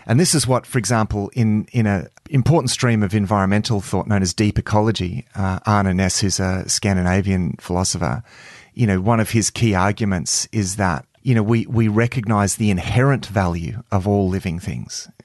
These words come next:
um, rather than the instrumental value, and that we understand ourselves and our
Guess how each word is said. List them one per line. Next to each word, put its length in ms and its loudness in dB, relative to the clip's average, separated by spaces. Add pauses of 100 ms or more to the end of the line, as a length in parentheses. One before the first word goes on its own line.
(100)
um, 360 -4 (160)
rather 340 2
than 180 0
the 100 0
instrumental 600 -4
value, 400 -6 (680)
and 180 2
that 180 0
we 160 4
understand 600 2
ourselves 500 2
and 80 0
our 180 2